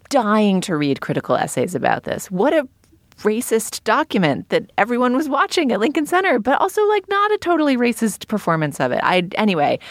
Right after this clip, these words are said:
I went and was, like, devouring the reviews of the production, and I'm really not sure that it's actually defensible to produce it anymore. I'm dying to hear what people think. So if anybody has seen the recent production of The King and I,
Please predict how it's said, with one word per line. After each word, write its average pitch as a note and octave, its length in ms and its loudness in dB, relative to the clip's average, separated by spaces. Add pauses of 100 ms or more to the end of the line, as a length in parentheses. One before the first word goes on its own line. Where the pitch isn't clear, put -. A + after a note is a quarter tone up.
(140)
I E3 80 2
went F#3+ 260 2
and D#3+ 220 0
was, D3+ 140 0
like, C#3+ 180 -2
devouring C3+ 800 2 (420)
the C#3+ 140 -2
reviews A#2+ 640 -2
of A#2 480 -2
the A#2 480 0 (520)
production, A2+ 800 -2 (600)
and C#3+ 160 -4
I'm F#3 160 0
really F4 220 0
not B3+ 240 0
sure B3 240 -2
that A3 100 -2
it's F#3 200 -6
actually F3+ 340 -2
defensible G#3+ 540 0
to G#3 180 -2
produce A3 380 -2
it - 120 0
anymore. A2+ 540 -2 (360)
I'm E3 100 0
dying G3 400 4
to D#3+ 100 -2
hear C#3+ 140 2
what C3 80 0
people - 240 -6
think. - 180 -6
So - 60 -10
if - 80 -4
anybody G#3+ 400 4
has D#3 160 -2
seen G#3 300 2
the G3 100 4
recent F#3+ 260 0
production D#3+ 380 2
of D#3 100 2
The - 80 -10
King D3 220 0
and C#3+ 80 4
I, C3 340 4